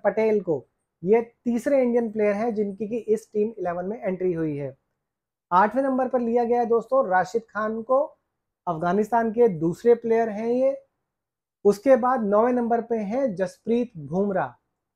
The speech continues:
वो चौथे प्लेयर हैं इंडिया की तरफ से। दसवें नंबर पर हैं दोस्तों अर्शदीप सिंह, again इंडियन प्लेयर। और उसके बाद ग्यारहवें नंबर पर हैं दोस्तों फैजल फारूकी, अफगानिस्तान के प्लेयर।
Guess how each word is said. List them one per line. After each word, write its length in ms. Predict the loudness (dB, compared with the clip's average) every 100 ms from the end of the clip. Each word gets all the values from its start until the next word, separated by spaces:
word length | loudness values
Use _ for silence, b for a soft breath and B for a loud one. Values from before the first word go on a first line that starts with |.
| _ _ _ _ _
वो 200 | 2 4 4
चौथे 380 | 2 0 2 0
प्लेयर 260 | 2 2
हैं 180 | 2 -2
इंडिया 240 | 0 0
की 100 | 0
तरफ 240 | -2 -2 -2
से। 280 | -2 0 0 0
दसवें 280 | -4 -4 -4
नंबर 300 | -2 0 -2
पर 160 | -2
हैं 200 | -2 -2
दोस्तों 380 | -4 -4 -4 -8
अर्शदीप 520 | -6 -10 -10 -4 -2 -2
सिंह, 300 | -2 -2 -2 _ _ _ _ -10
again 300 | -4 -2 -2
इंडियन 460 | -2 0 0 -2
प्लेयर। 380 | -2 0 0 -2 -12 _ _ _ _ _ _ -2
और 220 | 2 2 2
उसके 320 | -2 4 4
बाद 360 | 6 4 4 0
ग्यारहवें 340 | 2 4 4
नंबर 260 | 2 4 2
पर 160 | 4 2
हैं 220 | 2 -2
दोस्तों 400 | -2 -4 0 0
फैजल 540 | 0 2 2 2 0 -2 0
फारूकी, 520 | 0 0 -2 0 0 -4 _ _ _ _ _ _ _ _ _ _ _ _ _ _ 2
अफगानिस्तान 760 | 2 4 4 4 2 0 0
के 120 | 0 0
प्लेयर। 400 | 0 0 -2